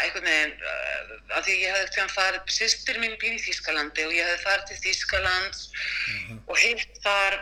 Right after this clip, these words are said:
Speaker 1: hún er listakona líka, sko, og svo hafði ég umgengist þar einhverju svona listakræðsu og eitthvað og,
Speaker 2: Mhm.
Speaker 1: og hérna, og það fólk sagði bara, „Komdu, komdu, þú hefur allt til að bera til þess að verða bara svona, eh, ein international,
Speaker 2: Mhm, mhm.
Speaker 1: eh,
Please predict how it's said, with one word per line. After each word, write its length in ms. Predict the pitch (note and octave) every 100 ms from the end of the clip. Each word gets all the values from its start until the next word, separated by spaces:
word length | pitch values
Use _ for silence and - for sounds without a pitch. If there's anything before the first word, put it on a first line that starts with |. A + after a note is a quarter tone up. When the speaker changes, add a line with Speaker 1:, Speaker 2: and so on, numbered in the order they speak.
| G3+
Speaker 1:
hún 140 | G3+
er 60 | G3+
listakona 640 | G3+ - - A3 G#3+ G#3+ G#3
líka, 300 | A3 - G#3+
sko, 260 | - A3
og 60 | G#3+
svo 120 | G#3
hafði 200 | G3+ G#3
ég 100 | E3
umgengist 360 | G3 G3 - -
þar 100 | D#3+
einhverju 200 | E3 E3+
svona 160 | E3+ D3+
listakræðsu 720 | - - D#3 D3+ D3 - D3+
og 80 | D3
eitthvað 300 | D3 D#3 D3+ D3+
og, 40 | B2+
Speaker 2:
Mhm. 120 | - - - - - -
Speaker 1:
og 180 | F3 E3+
hérna, 500 | E3+ E3 D#3+ D#3 D3 - C#3 - - - - - -
og 60 | -
það 180 | F#3+ F3+
fólk 260 | - F3 -
sagði 280 | F3 D#3+ D#3+
bara, 100 | D#3
„Komdu, 460 | - E3+ E3 E3 D#3+
komdu, 480 | - D#3+ D3+ - D3+
þú 160 | D#3 F3
hefur 160 | D#3
allt 260 | D#3 D#3 -
til 100 | E3+
að 100 | D3+
bera 240 | D#3 D3 D3
til 140 | E3
þess 120 | D3+ -
að 140 | D3+ D3 - - -
verða 280 | E3 E3 D#3
bara 140 | D#3+ D3+
svona, 500 | D#3+ D#3 D3+ D3 B2 C#2+
eh, 1040 | A#1+ G#1+ E2 D#2+ D2+ - - - - - D#3
ein 120 | E3
international, 840 | E3 E3 D#3 D3+ E3+ D#3 C#3+ C#3+
Speaker 2:
Mhm, 500 | D3 D3 C#3+ C3 - B2
mhm. 400 | B2 A#2+ A#2+
Speaker 1:
eh, 60 | A2